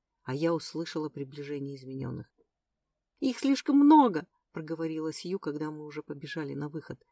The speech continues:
«Нам не скрыться!» Когда мы вбежали в коридор, через который зашли, то я оглянулась, чтобы посмотреть, какое количество на нас несётся. Слишком много, словно кто-то включил фильм ужасов.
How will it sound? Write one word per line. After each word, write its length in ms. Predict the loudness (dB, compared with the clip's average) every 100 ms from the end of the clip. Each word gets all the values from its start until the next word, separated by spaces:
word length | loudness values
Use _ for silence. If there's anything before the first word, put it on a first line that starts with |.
| _ _ _
«Нам 240 | 6 8 10
не 80 | 8
скрыться!» 640 | 4 -2 0 0 -2 -4 -6 _ _ _ _ _ _
Когда 280 | -12 -8 -8
мы 160 | -8
вбежали 420 | -8 -8 -4 -4 -6
в 80 |
коридор, 380 | -8 -8 -4 -6
через 240 | -6 -12 -10
который 360 | -8 -6 -4
зашли, 480 | -4 -6 -4 -4 -6 _ _ _
то 100 | -6
я 180 | -4 -4
оглянулась, 500 | -4 -6 -4 -4 -6
чтобы 260 | -6 -6
посмотреть, 540 | -6 -8 -8 -4 -4 -4
какое 320 | -6 -4 -4
количество 560 | -4 -6 -6 -10 -10
на 100 | -8
нас 240 | -6 -8 -10
несётся. 500 | -10 -8 -10 -12 -18 _ _ _ _ _ -18
Слишком 640 | -14 -8 -6 -6 -6 -6
много, 540 | -4 -2 -2 -4 -8 -12 _ _ -12
словно 480 | -4 -2 -2 -2
кто-то 360 | -4 -2 0 0
включил 540 | -4 -6 -6 -2 -2
фильм 420 | -2 -6 -4 0 0
ужасов. 440 | 0 -2 -6